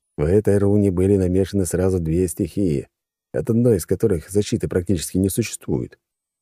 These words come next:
Воин пошатнулся, и я тут же нанёс ещё один добивающий удар.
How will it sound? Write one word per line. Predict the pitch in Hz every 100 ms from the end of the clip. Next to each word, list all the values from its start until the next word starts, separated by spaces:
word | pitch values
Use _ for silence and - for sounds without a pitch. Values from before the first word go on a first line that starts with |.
| _ _ _ _ _
Воин | 78 107 117 110
пошатнулся, | 104 101 - 101 110 101 110 90
и | 92
я | 101
тут | 95 101 104 92
же |
нанёс | 95 92 95 87
ещё | 82 - 101
один | 90 85 82 76 76
добивающий | 87 95 92 80 - 87
удар. | 98 80 -